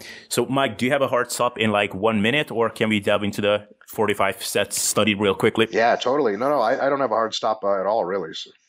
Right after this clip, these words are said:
Speaker 1: Awesome. Perfect. So, um, um, I'll, I'll try to elaborate on this concisely, but I have a mini monologue to throw at you. So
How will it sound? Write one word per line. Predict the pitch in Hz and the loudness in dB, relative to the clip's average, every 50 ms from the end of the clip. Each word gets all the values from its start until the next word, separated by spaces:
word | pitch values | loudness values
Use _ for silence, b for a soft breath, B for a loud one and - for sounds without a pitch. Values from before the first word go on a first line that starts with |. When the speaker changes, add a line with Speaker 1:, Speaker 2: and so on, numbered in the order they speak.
| _ _ - | _ _ -6
Speaker 1:
Awesome. | 110 123 - - 92 82 | -4 -2 0 -2 -2 0
Perfect. | 107 - - 98 92 - - - - - - - | -2 0 0 0 -2 -2 -6 -14 -14 -10 -6 -4
So, | - - 131 117 120 123 | -2 0 0 0 0 0
um, | 123 120 120 123 113 117 - - - - 127 | 0 0 0 -2 -4 -8 -12 -10 -4 0 2
um, | 113 113 110 110 - | 2 2 2 2 0
I'll, | 104 104 95 | 0 2 2
I'll | 107 110 | 2 0
try | - - - 120 113 | 0 0 0 0 0
to | 107 - - 101 101 | 0 0 0 0 2
elaborate | 90 98 95 90 98 95 92 - 101 | 2 2 2 2 2 0 0 0 -2
on | |
this | 95 92 - | -2 -2 -2
concisely, | - - 92 92 - - 90 90 - - 95 | -2 -2 -2 -2 0 -2 -2 -2 -2 -4 -4
but | 87 92 90 - - 87 | -4 -4 -4 -2 -2 -2
I | 90 | -2
have | 92 87 85 | -2 -2 -2
a | 90 87 | -2 -2
mini | 90 104 107 104 104 98 | -2 0 0 0 0 2
monologue | 101 101 95 98 98 95 - - | 2 2 2 2 2 0 -2 -4
to | - | -6
throw | - - 101 95 | -2 0 2 2
at | 95 95 - | 2 2 2
you. | 107 104 104 | 0 0 0
So | - - - 113 110 113 | 0 2 2 2 2 2